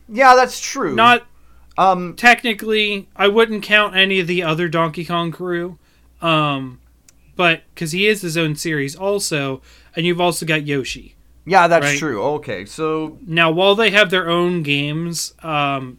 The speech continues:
Speaker 2: th-, I still consider them largely part of the Mario franchise because when you do get Mario crossover games, Donkey Kong and Yoshi are always gonna be included.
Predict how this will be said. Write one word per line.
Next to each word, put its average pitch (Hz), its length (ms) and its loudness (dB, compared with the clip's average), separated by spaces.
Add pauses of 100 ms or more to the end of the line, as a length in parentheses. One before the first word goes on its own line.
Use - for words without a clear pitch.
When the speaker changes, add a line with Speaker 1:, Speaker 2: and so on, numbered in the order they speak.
Speaker 2:
th-, 156 160 -16
I 151 200 2
still 156 220 -4
consider 139 420 -6
them 131 340 -8 (160)
largely 143 420 -4
part 131 320 -10
of 135 60 -14
the 147 60 -8
Mario 147 400 -4
franchise 151 580 -8
because 135 440 -10 (360)
when 151 160 -2
you 160 100 -2
do 165 160 0
get 160 200 -2
Mario 143 500 -2
crossover 143 560 -6
games, 143 300 -4
Donkey 139 360 -10
Kong 143 300 -8
and 131 220 -12
Yoshi 131 340 -8
are 123 140 -14
always 127 320 -12
gonna 131 180 -12
be 123 100 -12
included. 175 520 -8